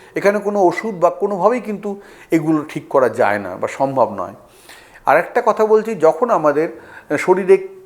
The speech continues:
ক্যান্সার হয় এবং ক্যান্সার হয়ে যদি সেই ক্যান্সারটা ছড়িয়ে লিভারে চলে যায়,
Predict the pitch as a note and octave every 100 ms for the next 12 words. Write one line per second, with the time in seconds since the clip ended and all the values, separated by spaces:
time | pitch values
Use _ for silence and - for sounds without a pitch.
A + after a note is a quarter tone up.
0 | - - E3 G3+ G3+ D3+ G2+ G2+ - -
1 | _ _ _ - F#3 F#3 D#3 G3+ G3+ C4
2 | G3+ A3+ A#3+ - - - E3 F#3 G3+ G3
3 | - - - - A3 A3+ F#3+ - G3+ G3+
4 | - F#3 G3 D#3+ F3+ F3+ F3+ F3+ A#2+ F#2+
5 | F#2+